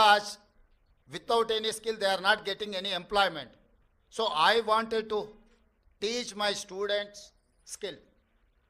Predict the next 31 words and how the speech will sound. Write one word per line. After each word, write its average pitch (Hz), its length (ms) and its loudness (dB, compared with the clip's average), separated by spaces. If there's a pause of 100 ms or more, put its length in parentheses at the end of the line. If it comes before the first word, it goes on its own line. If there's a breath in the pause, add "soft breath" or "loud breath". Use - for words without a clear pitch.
(380)
उसी 175 260 -8
के 247 200 4
लिए 226 300 0
सीएसआर 220 640 -2
कॉर्पोरेट 214 440 -2
सोशल 202 420 -4
रिस्पांसिबिलिटी 185 720 -8
फंड्स 180 260 -10
हम 180 180 -4
अदानी 190 360 -2
से 190 180 -8 (400)
हंड्रेड 185 400 -4
करोड़ 196 260 -4 (380)
in 175 180 -12
principle 202 420 -12 (140)
we 180 80 -4
have 180 240 -4
taken 190 340 -10
a 190 100 -8
letter। 175 320 -6 (880 soft breath)
अभी 165 280 -2
तक 226 240 0 (160)
एक 240 220 2
पैसा 214 340 0
भी 220 160 -2
हमारे 202 320 -2
तेलंगाना 202 520 -4
सरकार 180 440 -6
के 196 160 -10
खाता 180 360 -2
में 196 180 -10